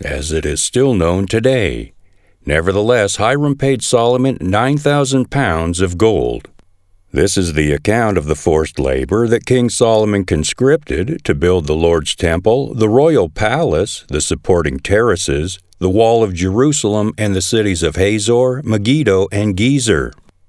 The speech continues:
Pharaoh, the king of Egypt, had attacked and captured Gezer, killing the Canaanite population and burning it down. He gave the city to his daughter as a wedding gift when she married Solomon. So Solomon rebuilt the city of Gezer.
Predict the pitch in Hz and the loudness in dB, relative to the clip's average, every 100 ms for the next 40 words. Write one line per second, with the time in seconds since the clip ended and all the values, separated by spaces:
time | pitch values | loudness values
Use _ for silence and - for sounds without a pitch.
0 | _ - - 156 185 82 87 127 78 - | _ -4 2 4 4 4 2 2 -2 -2
1 | 95 92 71 69 113 143 76 69 85 - | 0 0 -2 -2 -2 -2 -2 -2 -4 -2
2 | 127 131 127 - 127 147 165 135 113 131 | 0 0 0 0 0 -2 -4 -4 -2 -2
3 | 135 156 113 85 73 76 78 98 110 143 | -2 -2 -4 -4 -2 -2 -2 -2 -2 -4
4 | - 90 90 76 69 92 90 85 80 80 | -4 0 0 -2 -4 -2 0 0 0 -2
5 | - 78 76 - 69 65 69 - 107 110 | -2 -2 -2 -4 -4 -2 -2 -2 -2 0
6 | 104 117 110 117 120 143 151 101 62 57 | 2 2 2 0 0 0 0 0 -4 -8
7 | - _ _ _ _ - 62 71 87 113 | -14 _ _ _ _ -10 -6 0 0 0
8 | 92 78 85 82 98 82 73 73 78 73 | -2 -4 -2 -2 -4 -4 -4 -2 0 0
9 | 76 104 98 80 78 76 98 135 98 71 | 0 -2 -2 0 0 0 2 2 0 -2
10 | 69 - 117 120 113 - 117 123 123 90 | -2 -2 0 0 0 0 0 2 2 0
11 | 92 - 143 147 107 71 62 58 - - | 0 -2 0 2 2 0 -4 -8 -16 -14
12 | - 60 60 64 85 87 87 82 80 76 | -4 -2 -2 0 0 2 2 0 0 0
13 | 69 87 127 - 98 - 139 95 98 101 | 0 2 0 0 -2 0 0 0 0 0
14 | 123 135 131 - 62 50 - | 0 2 0 0 -2 -4 -14